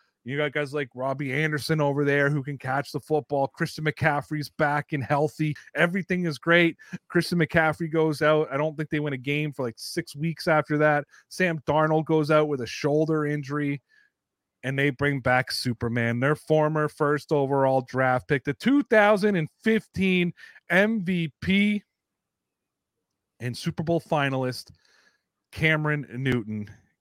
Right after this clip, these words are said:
Cam Newton comes out, has limited snaps his first game. Oh, electric. Couple of touchdowns. His first start of this, his first start,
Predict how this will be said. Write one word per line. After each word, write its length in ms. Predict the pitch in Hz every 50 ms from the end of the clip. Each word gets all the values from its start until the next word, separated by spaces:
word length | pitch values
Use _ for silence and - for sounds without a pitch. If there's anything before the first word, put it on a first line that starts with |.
| _
Cam 260 | - 165 156 147 147
Newton 240 | 147 147 147 139 131
comes 300 | - 151 139 135 131 127
out, 320 | 131 131 131 127 127 123 - _ _ _ _ _ _ _ _ _ _ _ _ _ _ _ _ _
has 380 | - 139 139 139 131 120 - - _ _ _ _ _ _ _ _ _ - 139
limited 340 | 160 165 175 165 165 143 - _ _ _ _ _ _ _
snaps 480 | - - - - 160 151 151 143 - -
his 140 | - 135 -
first 340 | - 147 139 143 135 - -
game. 320 | 151 139 139 135 127 113 - _ -
Oh, 200 | 143 131 120 117
electric. 460 | 113 117 120 110 - - 117 107 -
Couple 240 | - 127 113 - 117
of 60 | 110
touchdowns. 480 | - - 117 107 - - 117 107 101 -
His 100 | - 117
first 260 | - - 202 226 - -
start 280 | - - 220 233 226
of 60 | 208
this, 240 | 190 165 - - -
his 160 | 165 156 147
first 300 | - - 226 285 269 -
start, 340 | - - 214 175 143 117 -